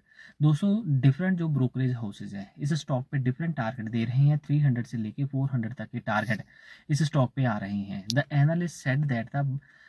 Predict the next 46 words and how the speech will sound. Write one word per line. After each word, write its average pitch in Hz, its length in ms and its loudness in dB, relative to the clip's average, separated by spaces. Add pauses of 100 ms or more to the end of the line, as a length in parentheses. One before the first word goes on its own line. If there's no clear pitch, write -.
(140)
Birla 143 460 4
Soft 147 280 -4
struggled 147 520 -2 (220)
on 123 180 2
the 127 140 2
growth 123 380 0
front 151 200 2 (320)
in 139 120 6
the 131 160 4
previous 127 440 0
last 110 300 -4
two 151 140 -4
quarters 139 420 -4 (160)
but 143 200 2
recovered 139 480 4
sharply 131 420 0
in 120 160 -2
the 113 80 -4
quarter 110 320 -6
four। 101 220 -8 (520)
तो 170 100 0
quarter 143 340 2
four 170 200 -4
के 170 100 -6
नतीजे 143 440 2
clearly 147 640 2
recovery 131 380 4
show 139 200 2
कर 139 140 -2
रहे 139 240 2
हैं, 143 240 2 (100)
positive 131 380 0
indication 139 500 2
दे 131 160 2
रहे 135 200 2
हैं 139 180 2 (100)
on 127 180 4
the 143 60 2
strong 143 440 2
growth 131 300 2
in 131 180 0
the 127 120 4
U 123 180 6
S 196 160 8 (500)
and 143 220 2
key 127 220 -2